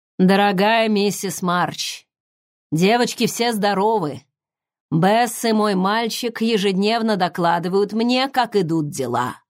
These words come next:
Ханна образцовая служанка — и сторожит прекрасную Мэг, как грозный дракон.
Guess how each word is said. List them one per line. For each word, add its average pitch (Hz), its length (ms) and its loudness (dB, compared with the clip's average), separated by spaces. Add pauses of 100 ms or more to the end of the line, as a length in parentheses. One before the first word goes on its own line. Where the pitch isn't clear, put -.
(580)
Ханна 220 540 2
образцовая 202 640 0
служанка — 180 840 -2 (440)
и 165 120 4
сторожит 220 600 0
прекрасную 226 720 2
Мэг, 208 640 -2
как 240 220 0
грозный 165 600 0
дракон. 123 600 -6